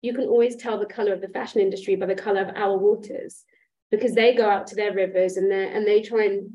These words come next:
fetch water and swim, and those rivers are bubbling purple, green, red, et cetera.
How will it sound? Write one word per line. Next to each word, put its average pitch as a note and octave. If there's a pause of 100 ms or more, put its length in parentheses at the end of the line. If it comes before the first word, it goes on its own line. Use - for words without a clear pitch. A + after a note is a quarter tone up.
(140)
fetch -
water G3+
and G3
swim, F#3+
and F#3
those G3+
rivers G3
are G3+
bubbling F#3+
purple, F#3+
green, F#3 (140)
red, F3+ (280)
et -
cetera. -